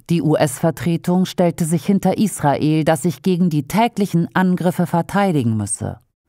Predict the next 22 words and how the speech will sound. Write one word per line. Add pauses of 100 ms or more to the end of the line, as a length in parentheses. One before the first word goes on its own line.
(140)
Malta
forderte
eine
Untersuchung. (280)
Die
Schweiz
erinnerte
an
Verhandlungen. (240)
Russland
regte
ein
internationales
Gesetz
gegen
die
Nutzung
von
Alltagsgegenständen
als
Waffen
an.